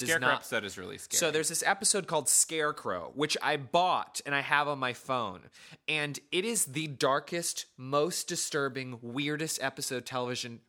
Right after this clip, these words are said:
Speaker 2: quote, "for children," end quote, that I have ever seen in my entire life. And it stars Bailey Madison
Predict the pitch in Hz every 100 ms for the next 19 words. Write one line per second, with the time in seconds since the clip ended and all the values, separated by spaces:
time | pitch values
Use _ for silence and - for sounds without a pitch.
0 | - - 160 - 147 139 - 170 143 120
1 | 104 120 - 120 117 120 123 120 123 120
2 | - 120 107 101 95 - 104 98 98 98
3 | 104 92 - 113 107 - 113 120 123 107
4 | 110 - 104 104